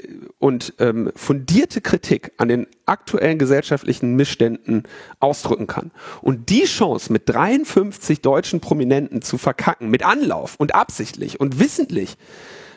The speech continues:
äh, und dann noch irgendwie so ein D-D-R-Gefasel da loszuwerden, das ist, äh,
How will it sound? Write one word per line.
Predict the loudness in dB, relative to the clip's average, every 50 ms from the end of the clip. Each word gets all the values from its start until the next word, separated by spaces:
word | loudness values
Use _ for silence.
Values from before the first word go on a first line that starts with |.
| _ _ _
äh, | 2
und | 4 4 4 2 2
dann | 2 4
noch | 2
irgendwie | 2 2 2 4 4 2 2
so | 0 0 0 0
ein | 2 4
D-D-R-Gefasel | 4 2 2 2 0 2 0 2 2 0 0 2 2 2 2 2 0 2
da | 2 2
loszuwerden, | 2 2 0 -2 -4 -4 -6 -2 -2 0 -2 0 0
das | -2 -2 -2 0
ist, | 0 0 0 0 -4 -12 -14 -18 -20 -20 -20 -20 -20 -20 -20 -20 -20 -20 -20 -20 -20 -20 -20 _ _ _ _ _ _ _ _ _ _ _ _ _
äh, | -6 -4